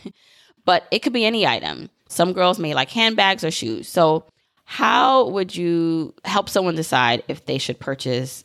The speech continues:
a item that they don't need if they're trying to reach their goals? Thanks, Jamila. Okay, Angie, this is a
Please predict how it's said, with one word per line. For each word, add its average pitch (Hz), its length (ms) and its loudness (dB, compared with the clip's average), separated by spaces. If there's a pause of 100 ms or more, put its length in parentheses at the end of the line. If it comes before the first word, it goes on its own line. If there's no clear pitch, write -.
a 113 560 0
item 135 340 0
that 120 120 2
they 120 140 -2
don't 143 260 2
need 123 380 -2
if 127 100 -4
they're 131 140 0
trying 131 220 0
to 120 60 0
reach 117 240 -2
their 117 120 -4
goals? 76 460 -2 (420)
Thanks, 175 260 2
Jamila. 139 540 2 (340)
Okay, 180 260 0
Angie, 170 300 2
this 185 220 2
is 220 180 0
a 196 100 -2